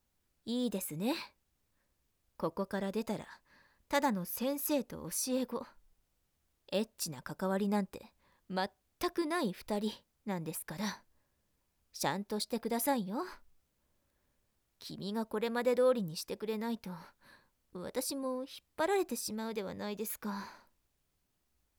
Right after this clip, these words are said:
ん？さて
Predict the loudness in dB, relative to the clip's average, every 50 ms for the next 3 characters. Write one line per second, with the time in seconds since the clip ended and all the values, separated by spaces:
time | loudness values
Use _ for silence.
0 | _ _ _ _ _ _ _ _ _ _ _ _ _ _ _ _ _ _ _ _
1 | -6 -4 -4 -4 _ _ _ _ -20 -20 -20 -20 -20 -20 _ _ _ _ _ _
2 | _ _ -8 -4 0 2 2 2 2 0 -4 -6 -6